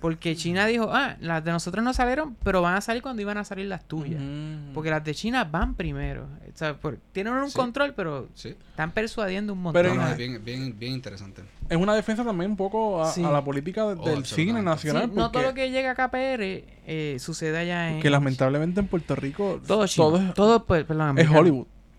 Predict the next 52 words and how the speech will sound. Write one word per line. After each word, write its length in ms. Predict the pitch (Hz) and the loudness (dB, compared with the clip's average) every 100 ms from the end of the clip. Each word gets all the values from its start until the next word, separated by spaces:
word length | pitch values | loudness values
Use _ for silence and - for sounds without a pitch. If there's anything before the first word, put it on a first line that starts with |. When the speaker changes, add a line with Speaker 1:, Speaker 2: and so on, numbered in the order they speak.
| - | -2
Speaker 1:
No, 260 | 202 196 | 2 2
aquí 420 | 131 175 185 226 208 | 0 -2 -2 -6 -4
para 240 | 190 185 | -6 -4
la 260 | 170 156 - | -4 -4 -2
película 400 | 160 160 202 220 | -4 -2 -4 0
boricua, 640 | 214 226 196 160 143 - - - - - | 0 0 0 0 -2 -4 -16 -20 -14 -8
aquí 240 | 135 180 | -6 -4
se 160 | 190 208 | -4 -4
crea 200 | 226 233 | -2 -2
una 140 | 240 | -2
película 300 | 226 233 226 | -2 0 2
boricua 400 | 220 226 220 220 | 4 2 0 0
al 100 | 160 | 0
servicio 560 | 156 160 180 240 - 185 | 0 -4 -2 -4 -4 -4
del 160 | 143 127 | -4 -6
cine. 400 | - 139 127 - - - - | -6 -6 -8 -14 -20 -20 -14
O 20 | |
sea, 120 | 151 | -10
yo 140 | 151 170 | -8 -4
te 120 | 220 | -4
hice 260 | 247 254 254 | -4 -4 -6
esto 200 | - 214 | -6 -8
para 100 | 175 | -8
que 100 | 165 | -8
tú 100 | 202 | -6
hagas 220 | 254 233 | -6 -6
dinero, 320 | 196 165 147 147 | -6 -8 -8 -8
porque 240 | 156 160 | -6 -4
yo 100 | 170 | -4
no 120 | 196 | -2
lo 100 | 220 | -2
haré 160 | 214 233 | -2 -4
porque 320 | 202 165 147 | -10 -12 -14
tú 160 | - 147 | -10 -8
me 120 | 156 | -6
pones 240 | 175 185 | -8 -10
precios 340 | - 170 170 160 | -10 -10 -10 -10
muy 220 | 147 165 | -8 -6
altos, 540 | 202 196 - 180 170 - - - | -6 -8 -12 -14 -14 -14 -16 -14
no, 240 | 156 151 156 - | -8 -8 -8 -10
eh, 120 | 143 | -8
la 140 | 143 | -6
cantidad 340 | 143 143 147 147 | -6 -8 -6 -8
de 60 | 156 | -6
salas 260 | 170 160 | -6 -6
es 60 | 151 | -6
mínima, 640 | 143 202 196 185 175 165 | -2 0 2 0 -2 -4
no 80 | 147 | -4
me 80 | 143 | -6
le 80 | 151 | -8
das 140 | 139 - | -8 -2
promo. 540 | 196 202 185 180 | 0 0 -2 -4